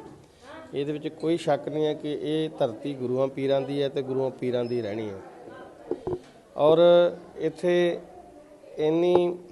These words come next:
ਅਹ, ਲੁੱਟ ਖੋਹ ਵੱਧ ਚੁੱਕੀ ਹੈ। ਨਸ਼ੇ ਕਾਰਨ ਹੈ ਉਸ ਦਾ ਨਸ਼ੇ,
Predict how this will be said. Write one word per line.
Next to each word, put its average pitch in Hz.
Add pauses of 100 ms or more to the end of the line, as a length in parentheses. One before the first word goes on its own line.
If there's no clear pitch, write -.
(1160)
ਅਹ, 143
ਲੁੱਟ 147
ਖੋਹ 170
ਵੱਧ 147
ਚੁੱਕੀ 151
ਹੈ। 135
ਨਸ਼ੇ 156
ਕਾਰਨ 143
ਹੈ 139
ਉਸ 135
ਦਾ 139
ਨਸ਼ੇ, 120